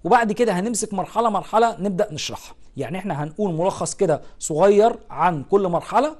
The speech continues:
وبعد كده نبدأ مرحلة مرحلة نبدأ نشرحها ونبدأ نقول إيه دورها.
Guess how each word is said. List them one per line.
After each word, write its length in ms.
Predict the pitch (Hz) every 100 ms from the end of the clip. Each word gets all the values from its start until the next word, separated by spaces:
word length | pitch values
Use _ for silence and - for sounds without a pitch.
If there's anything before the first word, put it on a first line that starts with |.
| 170
وبعد 340 | 180 208 190
كده 200 | 185 208
نبدأ 280 | 202 180 143
مرحلة 360 | 151 135 196 185
مرحلة 360 | 147 196 196 - - -
نبدأ 300 | 190 151 147
نشرحها 500 | 151 - 202 - 185
ونبدأ 360 | 175 170 160
نقول 220 | 165 190 175
إيه 80 | 180
دورها. 280 | 131 98